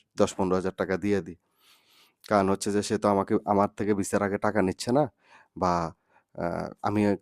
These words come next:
কোনো টাকাও দিই নাই। হ্যাঁ, তো সেক্ষেত্রে ভাই আপনার ধরেন সে যদি, আহ, দ-, একশোটা লোকের থেকে দশ হাজার টাকা করে নেয়, কয় টাকা হয়? আপনি হিসাব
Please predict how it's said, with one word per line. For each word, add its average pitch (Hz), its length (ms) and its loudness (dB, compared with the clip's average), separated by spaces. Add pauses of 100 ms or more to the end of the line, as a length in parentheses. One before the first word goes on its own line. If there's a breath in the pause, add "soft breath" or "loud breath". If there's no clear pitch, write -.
(200)
কোনো 104 200 4
টাকাও 104 360 6
দিই 101 180 2
নাই। 95 180 0 (300)
হ্যাঁ, 123 160 -4 (460)
তো 147 420 8
সেক্ষেত্রে 135 520 2
ভাই 120 240 8
আপনার 98 340 -4
ধরেন 101 300 -2
সে 110 260 2
যদি, 117 420 2 (720 soft breath)
আহ, 85 380 -6
দ-, 98 380 0
একশোটা 120 420 -2
লোকের 104 240 0
থেকে 113 200 -2
দশ 98 220 -2
হাজার 104 220 -2
টাকা 110 200 -4
করে 117 280 0
নেয়, 135 240 2 (460)
কয় 110 180 8
টাকা 98 240 -2
হয়? 87 180 -6 (1400)
আপনি 101 240 -2
হিসাব 104 360 -2